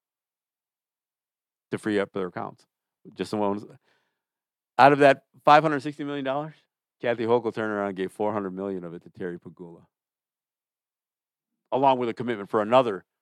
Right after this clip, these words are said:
four hundred million dollars from the state of New York. Now, that money was supposed to go into state coffers. It wasn't her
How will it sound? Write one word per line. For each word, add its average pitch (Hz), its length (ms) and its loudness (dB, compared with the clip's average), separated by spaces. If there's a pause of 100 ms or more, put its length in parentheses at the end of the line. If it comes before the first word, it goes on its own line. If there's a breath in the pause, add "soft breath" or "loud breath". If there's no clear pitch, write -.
(100)
four 123 180 2
hundred 101 200 -4
million 92 200 -8
dollars 87 240 -4
from 92 140 -18
the 87 40 -18
state 90 220 -12
of 82 60 -18
New 87 100 -16
York. 82 200 -20 (460)
Now, 143 260 10 (340 soft breath)
that 196 240 6
money 147 480 4 (500)
was 131 140 0
supposed 254 220 6
to 190 40 -2
go 147 80 0
into 117 140 -4
state 117 200 -4
coffers. - 520 2 (1120)
It 147 60 4
wasn't 226 260 8
her 156 320 4